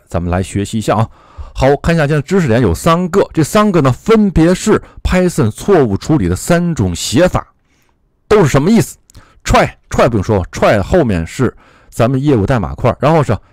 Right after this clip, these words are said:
except 是处理各种各样的例外，否则呢是例外，如果没有例外的话呢，该走什么处理？然后 final 啊，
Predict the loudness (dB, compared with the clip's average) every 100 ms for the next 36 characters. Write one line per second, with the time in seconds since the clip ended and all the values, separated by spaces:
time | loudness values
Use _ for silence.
0 | _ -6 -4 0 -2 -2 -6 _ _ -4
1 | -4 0 0 2 2 0 0 0 2 0
2 | 0 -6 -10 0 2 2 2 2 2 -2
3 | -16 -6 0 2 2 2 2 0 0 2
4 | 2 2 2 2 2 2 2 0 0 0
5 | 0 -2 -4 -4 -2 -2 -4 -2 -2 0
6 | 2 4 4 2